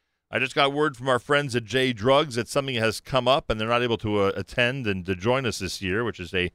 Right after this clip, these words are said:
tremendous loss for us. We're gonna try to make up for it. I know, obviously, when it comes to medicines and, uh, all different types of medications, et cetera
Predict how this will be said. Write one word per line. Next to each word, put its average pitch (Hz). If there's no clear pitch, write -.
tremendous 120
loss 113
for 110
us. 110
We're 117
gonna 107
try 151
to 160
make 151
up 127
for 110
it. 117
I 110
know, 117
obviously, 113
when 107
it 95
comes 107
to 101
medicines 107
and, 92
uh, 92
all 135
different 120
types 127
of 117
medications, 113
et 92
cetera 113